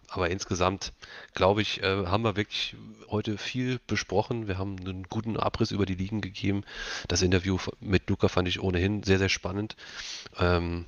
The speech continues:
ja, und Thema Nationalmannschaft, äh, trotz des verlorenen Finals, denke ich mal,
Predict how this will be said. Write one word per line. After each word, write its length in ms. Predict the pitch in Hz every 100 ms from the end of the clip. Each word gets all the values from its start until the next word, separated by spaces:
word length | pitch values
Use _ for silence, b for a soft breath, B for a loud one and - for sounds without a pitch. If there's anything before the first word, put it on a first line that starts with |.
| -
ja, 120 | 87
und 480 | 90 110 - - -
Thema 220 | 104 101
Nationalmannschaft, 960 | 92 - 92 101 101 - 101 - - -
äh, 360 | 90 90 82 85
trotz 320 | - 101 -
des 140 | 101
verlorenen 380 | - 95 90 90
Finals, 500 | - 90 87 92 -
denke 200 | - 90
ich 120 | 90
mal, 240 | 87 87